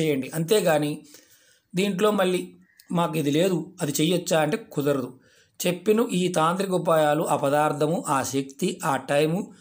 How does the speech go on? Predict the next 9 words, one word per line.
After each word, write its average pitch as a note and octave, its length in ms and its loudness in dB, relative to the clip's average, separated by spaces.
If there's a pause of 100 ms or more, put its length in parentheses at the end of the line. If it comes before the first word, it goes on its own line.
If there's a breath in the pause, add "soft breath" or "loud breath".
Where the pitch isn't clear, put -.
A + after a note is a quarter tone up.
(340 loud breath)
ఆ, D#3+ 60 2 (800)
ఆ D#3+ 60 0
ఆలోచన E3 460 2
విధానం D3+ 500 0
అనేది C#3+ 500 -4
దాంతో D3+ 500 -2
ఆధారపడి C#3+ 300 0
ఉంటుంది. B2+ 380 -6 (1200)
మేము F3+ 640 -2